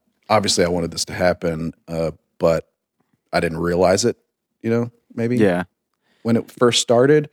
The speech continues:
Speaker 1: So yeah, there's, yeah, but you know, A C, that's how he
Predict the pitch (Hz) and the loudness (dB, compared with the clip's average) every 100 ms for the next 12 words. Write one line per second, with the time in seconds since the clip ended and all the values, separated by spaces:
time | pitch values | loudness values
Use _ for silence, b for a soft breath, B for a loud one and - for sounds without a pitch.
0 | B B B B B B B B B - | B B B B B B B B B 0
1 | - 170 175 196 208 302 - - _ - | 4 6 8 6 6 4 0 -4 _ -20
2 | _ _ _ - 170 135 139 139 82 76 | _ _ _ 2 4 6 6 4 2 -2
3 | 78 - - 101 - 76 71 | -6 -6 -8 -8 -8 -8 -10